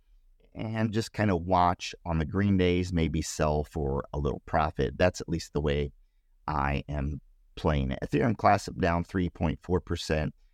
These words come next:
I C P down five percent. The trend today, or at least in the twenty-four hours, is negative. After a super exciting day previous to that,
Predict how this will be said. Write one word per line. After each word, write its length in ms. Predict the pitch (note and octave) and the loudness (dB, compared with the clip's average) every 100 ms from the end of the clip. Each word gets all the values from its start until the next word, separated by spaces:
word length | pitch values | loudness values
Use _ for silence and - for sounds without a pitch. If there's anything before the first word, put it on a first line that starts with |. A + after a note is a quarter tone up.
| _ - | _ 0
I 120 | G#2 | 0
C 220 | - G2 | 2 -4
P 260 | - F#2+ E2 | -2 -2 0
down 300 | D#2 D#2 D#2 | 0 -2 -4
five 280 | D2+ D2 - | -4 -4 -4
percent. 460 | C#2+ C#2 - C#2+ - _ - - - | -6 -4 -4 -4 -6 _ -20 -20 -6
The 80 | - | -6
trend 460 | - C#3+ B2+ B2+ | -2 0 0 -2
today, 520 | - E2+ F2 E2+ E2+ - _ - - - _ _ | -2 2 4 4 2 0 _ -20 -20 -20 _ _
or 120 | G#2 G2+ | 0 0
at 100 | B2+ | 2
least 240 | B2+ - | 0 0
in 60 | F#2 | -2
the 60 | |
twenty-four 460 | - G#2+ F2 - D2+ | -2 -4 -4 -2 2
hours, 440 | D#2 C2 C2+ - _ _ _ _ _ - - _ _ - | 2 0 -4 -8 _ _ _ _ _ -20 -20 _ _ -2
is 460 | F#2 E2+ E2 - - _ - _ _ - - - - - | 2 4 2 -4 -14 _ -20 _ _ -20 -20 -20 -20 -6
negative. 420 | E2+ D#2 - - - _ - - _ - _ - _ _ - - - - | -2 0 -2 -10 -20 _ -20 -20 _ -20 _ -20 _ _ -20 -20 -10 0
After 320 | F2+ - E2 | 2 2 0
a 80 | E2 | 0
super 380 | - F3+ A#2+ G#2 | 2 2 4 2
exciting 600 | - - F2+ E2 D#2 D#2 | 2 2 2 2 0 -2
day 380 | D2+ C#2 E2 - - - _ _ - - - _ _ _ - - _ _ _ - - - | -2 -2 -4 -6 -18 -20 _ _ -20 -20 -20 _ _ _ -20 -20 _ _ _ -20 -20 0
previous 460 | E3 E3+ F#2+ D#2+ - | 6 6 6 0 -2
to 120 | B1 | -4
that, 240 | A1 - | -4 -12